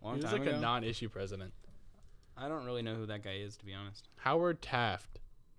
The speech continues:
Speaker 2: William Howard Taft was the twenty-seventh president of the United States of America.
Speaker 1: Twenty-seven. That's a good number.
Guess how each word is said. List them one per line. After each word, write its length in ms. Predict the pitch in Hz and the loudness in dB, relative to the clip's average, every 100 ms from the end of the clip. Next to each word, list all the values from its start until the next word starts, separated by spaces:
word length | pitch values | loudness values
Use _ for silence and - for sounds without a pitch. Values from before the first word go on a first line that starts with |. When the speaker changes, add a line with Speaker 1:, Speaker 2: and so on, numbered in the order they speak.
| - - - - - - - - | -20 -20 -20 -20 -20 -20 -20 -2
Speaker 2:
William 240 | 120 143 | 4 6
Howard 220 | 143 143 135 | 6 4 6
Taft 240 | 147 156 | 2 2
was 80 | 120 | 0
the 80 | 98 | -2
twenty-seventh 540 | - 117 - 120 113 | 0 0 2 0 0
president 320 | 123 127 151 | 0 0 -2
of 80 | 104 | -4
the 60 | 98 | -6
United 300 | 90 98 120 | -4 -6 -4
States 240 | - - | -4 -4
of 80 | 139 | -6
America. 440 | 147 - - - | -6 -8 -12 -14
Speaker 1:
Twenty-seven. 520 | - 147 165 - 95 107 | -12 -14 -14 -12 -12 -10
That's 520 | 90 85 107 - - | -14 -14 -16 -18 -14
a 40 | |
good 120 | - 95 | -8 -6
number. 320 | 113 101 | -4 -6